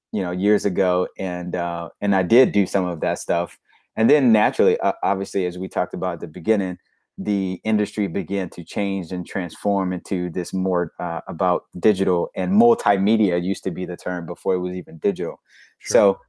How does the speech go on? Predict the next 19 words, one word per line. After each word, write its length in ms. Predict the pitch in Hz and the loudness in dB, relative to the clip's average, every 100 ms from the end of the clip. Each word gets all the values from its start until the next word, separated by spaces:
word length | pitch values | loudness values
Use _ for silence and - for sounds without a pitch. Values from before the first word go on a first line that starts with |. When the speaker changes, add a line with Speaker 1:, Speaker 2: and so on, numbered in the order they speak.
| _ | _
Speaker 1:
I 100 | 131 | 2
naturally 460 | 127 143 143 127 110 | 4 2 4 4 4
just 220 | 107 - | 0 -2
kind 180 | 120 113 | 0 0
of 140 | 98 | -2
found 320 | - 104 107 | 0 2 2
my, 180 | 98 95 85 | 2 -2 -4
my 200 | 98 95 | -6 -4
way 380 | 90 98 95 - | 0 0 0 -2
into 280 | 95 - | -10 -8
the 140 | 90 90 | -8 -6
industry, 580 | 95 95 - 90 85 - | -8 -10 -10 -10 -10 -12
um, 380 | 92 87 85 85 | -10 -10 -10 -6
with 220 | 98 95 | -4 0
a 40 | 95 | 2
lot 200 | 104 107 | 4 4
of 80 | |
work 340 | 95 95 101 - | 4 4 2 0
and 300 | 90 85 | -6 -8